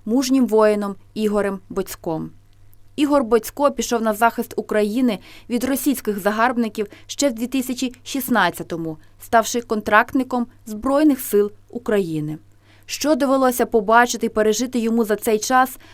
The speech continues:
можна лише здогадуватись, бо разом з побратимами з чотирнадцятої окремої механізованої бригади пройшов не одну гарячу точку.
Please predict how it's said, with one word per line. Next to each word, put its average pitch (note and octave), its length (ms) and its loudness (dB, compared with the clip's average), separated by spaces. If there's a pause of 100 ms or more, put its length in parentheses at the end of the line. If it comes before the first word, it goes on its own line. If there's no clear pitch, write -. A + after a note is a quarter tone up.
можна C#4 320 4
лише A3+ 360 2 (200)
здогадуватись, F3 880 0 (280)
бо A#3 140 4
разом C4+ 440 4
з - 100 -16
побратимами B3 880 0
з - 220 -12
чотирнадцятої A#3 840 0
окремої G#3+ 600 0
механізованої G3 760 -2
бригади A3 540 0 (320)
пройшов B3+ 420 0
не B3+ 120 4
одну A#3+ 580 4
гарячу F#3+ 480 0
точку. E3 540 -4